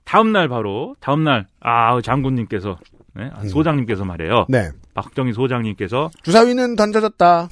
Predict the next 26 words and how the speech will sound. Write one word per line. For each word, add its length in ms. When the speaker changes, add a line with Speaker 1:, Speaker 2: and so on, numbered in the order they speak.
Speaker 1:
예, 600
딱 300
그, 240
어, 160
김종필을 880
데리고 520
Speaker 2:
네. 280
Speaker 1:
예, 140
군대를 340
끌고 220
와가지고 460
딱 300
혁명을 360
일으킨 260
거죠. 320
Speaker 2:
음. 100
Speaker 1:
군사 300
혁명을, 460
군사 220
행맹을 340
갖다가 480
Speaker 2:
네. 220
Speaker 1:
일으켜가지고, 720
야, 180
이씨, 260
이거 260